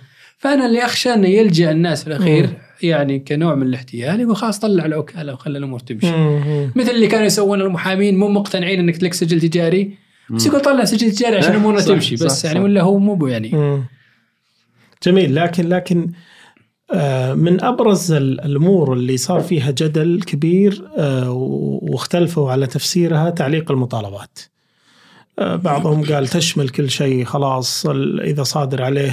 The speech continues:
Speaker 2: آه، سجن يفرج عنه، إذا صادر عليه، آه،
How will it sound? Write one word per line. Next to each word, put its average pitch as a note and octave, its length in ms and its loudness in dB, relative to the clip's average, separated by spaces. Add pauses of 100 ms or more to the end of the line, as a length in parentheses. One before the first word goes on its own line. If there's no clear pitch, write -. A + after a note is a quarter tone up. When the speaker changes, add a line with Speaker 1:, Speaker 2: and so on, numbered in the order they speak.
Speaker 2:
آه، A#2+ 380 -4
سجن C3 520 -2 (540)
يفرج C3+ 560 0
عنه، C3+ 520 -2
إذا C3 600 -2
صادر C3+ 420 -2
عليه، C3 440 -2
آه، A#2+ 380 -4